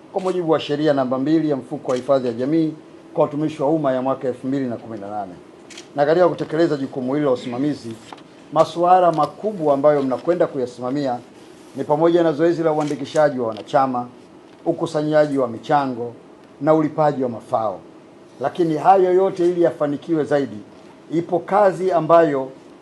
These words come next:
inaendana sanjari na hayo, ikiwa mojawapo ni jambo zima la uwekezaji.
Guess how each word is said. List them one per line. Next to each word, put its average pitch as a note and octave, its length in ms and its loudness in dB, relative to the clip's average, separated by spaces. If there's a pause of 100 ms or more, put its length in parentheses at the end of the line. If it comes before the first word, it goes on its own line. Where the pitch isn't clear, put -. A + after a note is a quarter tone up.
inaendana D#3+ 640 2
sanjari D#3+ 500 2
na C#3 140 -2
hayo, C3+ 380 -2 (400)
ikiwa D3 260 -2
mojawapo C3 600 0
ni A#2 200 -8
jambo B2 280 -2
zima B2+ 260 -4
la A2+ 120 -6
uwekezaji. G#2 680 -8